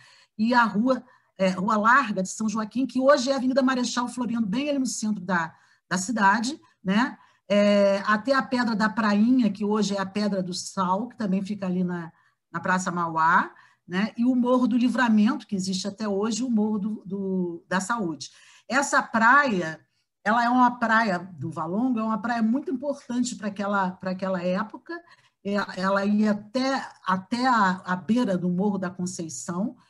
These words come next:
né? Que era o chamado Morro do Valongo. Aqui a gente tem um outro,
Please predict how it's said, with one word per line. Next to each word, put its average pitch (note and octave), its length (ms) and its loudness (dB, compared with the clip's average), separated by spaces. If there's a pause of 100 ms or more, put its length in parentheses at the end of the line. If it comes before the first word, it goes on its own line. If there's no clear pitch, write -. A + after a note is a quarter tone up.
(180)
né? G#3+ 340 -2 (120)
Que - 100 -6
era G3 180 2
o G3+ 160 -2
chamado F#3 520 0
Morro G3 340 -2
do G3 100 -8
Valongo. E3 680 -8 (400)
Aqui F3+ 240 -4
a G3 40 0
gente G#3 320 0
tem G3+ 160 -2
um G3 200 -2
outro, B3 720 2